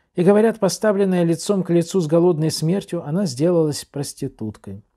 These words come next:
Заразилась и в ужасном виде скрылась где-то, а теперь, вероятно, скрылась уже и за горизонтом жизни. Что такое эта жизнь в наш век прав сильного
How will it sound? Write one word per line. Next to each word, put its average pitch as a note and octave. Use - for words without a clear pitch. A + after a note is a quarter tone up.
Заразилась D3
и F3
в F3
ужасном G3
виде F3
скрылась F3
где-то, D#3
а C3
теперь, E3
вероятно, C3+
скрылась C3
уже A2+
и A2
за G#2+
горизонтом G#2
жизни. F2
Что -
такое D3+
эта B2+
жизнь G#2
в G#2
наш A2+
век A#2
прав A#2
сильного A#2